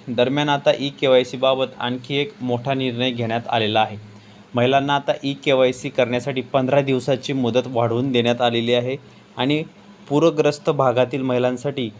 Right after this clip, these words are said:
ही मुदत वाढवण्यात आलेली आहे आणि इतर महिलांना नोव्हेंबरमध्ये देखील तुम्हाला ईकेवायसी करता येणार आहे.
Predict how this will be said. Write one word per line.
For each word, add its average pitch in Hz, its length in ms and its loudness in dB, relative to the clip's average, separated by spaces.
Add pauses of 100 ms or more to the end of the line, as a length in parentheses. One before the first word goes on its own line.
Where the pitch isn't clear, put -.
(240)
ही 139 60 2
मुदत 139 400 2 (100)
वाढवण्यात 123 560 0
आलेली 117 380 0
आहे 123 280 -2 (460)
आणि 127 200 -2
इतर 139 340 0
महिलांना 139 500 0
नोव्हेंबरमध्ये 131 880 -2
देखील 131 320 -4 (400)
तुम्हाला 123 320 2
ईकेवायसी 123 600 0
करता 123 360 -2
येणार 117 280 -2
आहे. 110 240 0